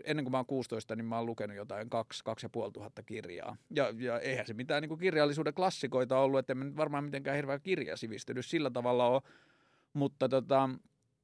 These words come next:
sanotaan, että mielikuvitukselle ja semmoisille asioille se on varmasti tehnyt hyvää, että oppi kuvittamaan ne kaiken, mitä luki, että, että ei ollut televisiota tekemässä se sitä, että mä en tiennyt, miltä MacGyver näyttää, vaikka mulle siitä koulussa puhuttiin, mutta et sitten mä luin hirveästi, mä luin jossain vaiheessa niin paljon Tornion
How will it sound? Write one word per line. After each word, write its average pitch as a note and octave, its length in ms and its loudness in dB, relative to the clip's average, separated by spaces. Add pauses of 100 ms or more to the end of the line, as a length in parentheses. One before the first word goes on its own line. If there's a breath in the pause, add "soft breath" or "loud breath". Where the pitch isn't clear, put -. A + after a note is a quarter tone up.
(360)
sanotaan, C#3 300 2
että C#3 120 -2
mielikuvitukselle A#2+ 800 0
ja A#2+ 80 2
semmoisille A2+ 400 0
asioille A2+ 300 -2
se B2+ 160 -2
on B2 120 0
varmasti A#2+ 400 0
tehnyt A#2 300 -4
hyvää, B2 260 2
että - 140 -4
oppi A#2+ 240 -6
kuvittamaan A#2 580 -2
ne A#2 80 -6
kaiken, A2+ 340 0
mitä A2+ 240 -2
luki, A#2+ 300 -4
että, - 320 -8
että B2+ 360 -4
ei C3+ 180 0
ollut B2+ 180 -2
televisiota A#2+ 500 -2
tekemässä A#2 420 -4
se A#2 80 -6
sitä, A#2 340 0
että A2 240 -6 (280 loud breath)
mä A#2 120 -2
en A2+ 80 -4
tiennyt, A#2 280 0
miltä A#2 200 -4
MacGyver G#2+ 560 -4
näyttää, A#2 460 -4
vaikka G#2+ 240 -6
mulle G#2+ 220 -6
siitä G#2+ 240 -10
koulussa A2 400 -2
puhuttiin, A2 460 -6
mutta A2 200 -8
et - 80 -14
sitten B2 260 -6
mä C3 60 0
luin C#3+ 220 2
hirveästi, C3 520 0 (960 soft breath)
mä D3+ 60 -2
luin F3 140 8
jossain F#3+ 260 4
vaiheessa D#3 200 2
niin F3 180 0
paljon C#3 220 2
Tornion C#3+ 420 2